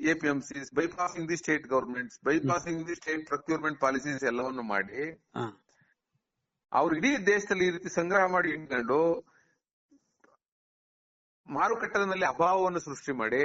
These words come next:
Speaker 2: ಈ, ಈ nothing but black market.
Speaker 1: ಹಂಡ್ರೆಡ್ ಪರ್ಸೆಂಟ್ they are, ಅದಕ್ಕೆ ಅವರು ಸಾವಿರಾರು ಎಕರೆನಲ್ಲಿ ವೇರ್ ಹೌಸ್‌ಗಳನ್ನು ಕಟ್ಕೊಂಡಿದ್ದಾರೆ, ರೈಲ್ವೆ ಟ್ರ್ಯಾಕ್‌ಗಳನ್ನ ಹಾಕ್ಸ್ಕೊಬಿಟ್ಟಾರೆ ಅವರು.
Speaker 2: ಹ್ಮ್, ಹ್ಮ್.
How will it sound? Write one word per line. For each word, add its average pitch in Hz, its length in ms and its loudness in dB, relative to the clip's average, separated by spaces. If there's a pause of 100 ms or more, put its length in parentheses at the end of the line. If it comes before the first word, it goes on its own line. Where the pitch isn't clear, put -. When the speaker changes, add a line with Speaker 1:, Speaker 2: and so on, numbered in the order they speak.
(100)
Speaker 2:
ಈ, 185 40 8
ಈ 202 120 6
nothing 214 360 6
but 240 160 6
black 214 280 4
market. 202 480 2 (840)
Speaker 1:
ಹಂಡ್ರೆಡ್ 240 460 0
ಪರ್ಸೆಂಟ್ 214 320 2
they 196 140 6
are, 202 100 -4 (440)
ಅದಕ್ಕೆ 170 280 2
ಅವರು 196 480 2
ಸಾವಿರಾರು 220 600 2
ಎಕರೆನಲ್ಲಿ 226 600 0
ವೇರ್ 208 160 6
ಹೌಸ್‌ಗಳನ್ನು 202 460 -2
ಕಟ್ಕೊಂಡಿದ್ದಾರೆ, 202 720 2
ರೈಲ್ವೆ 214 200 4
ಟ್ರ್ಯಾಕ್‌ಗಳನ್ನ 208 540 0
ಹಾಕ್ಸ್ಕೊಬಿಟ್ಟಾರೆ 196 560 -2
ಅವರು. 117 160 -2
Speaker 2:
ಹ್ಮ್, 165 440 2
ಹ್ಮ್. - 420 0